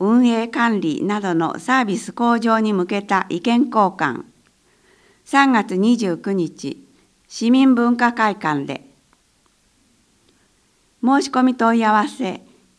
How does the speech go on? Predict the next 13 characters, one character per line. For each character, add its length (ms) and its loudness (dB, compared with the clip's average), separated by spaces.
九 240 2
七 300 2
六 300 -2
の 380 0
四 320 4
四 300 2
五 260 0
五。 460 -2
棚 280 0
田 160 2
づ 140 -4
く 180 -6
り 240 -8